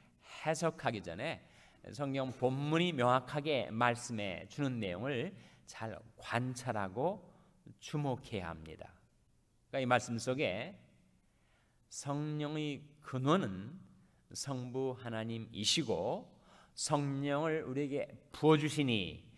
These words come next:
우리에게 성령 세례를 부어주시는 분은 예수님이시다라는 사실을 우리가 발견하게 되죠. 또 한 가지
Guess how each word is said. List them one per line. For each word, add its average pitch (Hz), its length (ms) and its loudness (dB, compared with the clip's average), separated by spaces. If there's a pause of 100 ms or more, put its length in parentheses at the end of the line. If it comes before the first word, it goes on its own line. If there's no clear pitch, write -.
(260)
우리에게 113 300 2
성령 139 520 0
세례를 156 1040 4 (300)
부어주시는 123 720 2
분은 208 540 0 (300)
예수님이시다라는 104 1500 0
사실을 98 420 -6
우리가 92 540 -8 (460)
발견하게 139 640 2
되죠. - 280 -16 (3000)
또 151 100 4
한 160 140 8
가지 123 340 8